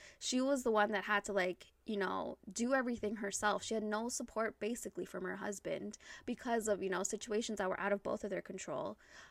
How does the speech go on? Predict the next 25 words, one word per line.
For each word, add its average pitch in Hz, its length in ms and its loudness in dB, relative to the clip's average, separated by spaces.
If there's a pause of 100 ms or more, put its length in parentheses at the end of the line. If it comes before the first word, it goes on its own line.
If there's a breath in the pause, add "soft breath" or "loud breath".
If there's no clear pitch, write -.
(140 loud breath)
Um, 202 360 6
so - 120 0
I 233 40 4
think 269 120 4
it 294 100 6
just 302 160 2
highlighted 240 680 2
the 214 140 2
weight 214 400 2
that 208 160 -4
she 208 300 -4 (720)
was 208 160 -4
under 175 420 -4 (1000)
as 214 160 0
a, 196 140 2
like, 196 220 -2 (480)
as 202 160 -6
a 190 60 -4
queen, 196 400 -6
as - 160 -4
a 180 60 -4
person, 190 340 -8
as 165 140 -8
a 180 40 -4
woman. 165 460 -8